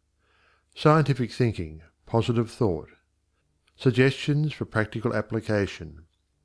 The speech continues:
Try, through careful, positive, enthusiastic, though not strenuous, thought, to realize that the indescribable, invisible substance of life fills all space,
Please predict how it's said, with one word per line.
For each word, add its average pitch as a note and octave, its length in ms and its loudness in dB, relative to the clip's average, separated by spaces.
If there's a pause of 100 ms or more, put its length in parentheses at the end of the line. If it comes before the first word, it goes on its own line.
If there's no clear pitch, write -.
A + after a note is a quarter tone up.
(180)
Try, G#2+ 580 2
through G#2 240 -2
careful, A2+ 500 0
positive, A2 520 0
enthusiastic, G#2 1000 0 (220)
though G#2+ 100 2
not B2+ 180 2
strenuous, F#2 760 0 (120)
thought, F2+ 460 0 (280)
to - 100 -6
realize G#2 480 4
that G2 180 -2
the G2+ 200 -6
indescribable, G2+ 1000 0
invisible G#2 500 0
substance - 560 -4
of F#2 120 -4
life F#2 380 0 (300)
fills A#2 280 2
all A#2+ 240 2
space, - 640 -4